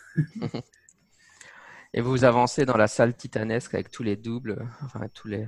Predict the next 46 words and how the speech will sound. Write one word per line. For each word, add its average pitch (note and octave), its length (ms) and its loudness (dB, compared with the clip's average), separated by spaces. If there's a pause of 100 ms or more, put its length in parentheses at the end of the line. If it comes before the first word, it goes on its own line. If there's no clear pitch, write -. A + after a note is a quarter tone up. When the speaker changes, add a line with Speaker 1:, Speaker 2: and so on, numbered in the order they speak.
(160)
Speaker 2:
les A#2 160 -4
triples - 340 -10
et - 20 -4
les G#2 100 -4
quadruples A#2+ 440 -8
et - 20 -8
les G#2+ 80 -8
quintuples, - 440 -10
et - 60 -16
cetera. - 420 -10 (460)
Vos, C3 240 2
vos B2+ 220 0
vous C3 260 -2
à A#2+ 100 8
l'infini, A2 600 2
encore A2+ 360 -2
et G2+ 60 2
encore G#2+ 360 -2
et G#2 60 0
encore G2+ 300 -4
le G#2+ 80 -2
long G#2 100 -4
de G#2 60 -4
la G#2 60 -2
paroi. A2 360 -2
Ça - 120 -8
vous A2+ 80 -4
donne A2 160 2
un G2+ 80 0
peu A#2 100 -4
le G#2+ 80 -2
vertige. A#2+ 600 -4 (680)
Il A#2 100 6
y A#2 40 10
a, A2+ 160 10
vous B2 120 0
passez C3 320 4
sur B2+ 160 -2
une A#2 120 -2
passerelle C3+ 540 2
comme A#2 160 -4
ça - 100 -6
qui - 140 -12
traverse A2 400 -2
la G#2+ 100 0
salle. B2 480 -4